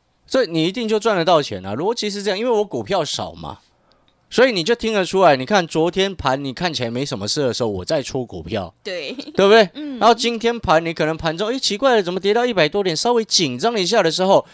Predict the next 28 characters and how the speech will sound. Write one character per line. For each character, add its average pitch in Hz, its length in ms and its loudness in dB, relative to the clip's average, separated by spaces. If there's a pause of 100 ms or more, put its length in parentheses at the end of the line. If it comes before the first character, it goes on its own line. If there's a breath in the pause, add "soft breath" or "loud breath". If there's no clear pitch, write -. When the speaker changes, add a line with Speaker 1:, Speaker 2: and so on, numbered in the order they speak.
(140 loud breath)
Speaker 1:
哦， 160 120 4
别 151 220 -2
人 160 180 0
在 165 160 0
说， 151 200 -2
哇， 123 200 2
这 123 100 -6
个 135 60 -4
叫 127 160 0
右 135 240 -2
肩 120 180 -6
逃 101 200 -6
命 113 180 -6
反 87 220 -12
弹。 92 220 -10 (240 soft breath)
那 - 60 0
奇 175 200 -2
怪， 208 120 2
我 135 140 0
昨 143 160 -6
天 190 160 -4
就 185 140 -2
已 - 20 -8
经 143 160 -8
在 147 140 0
出 117 240 -4
了 101 80 -4
诶。 90 240 -12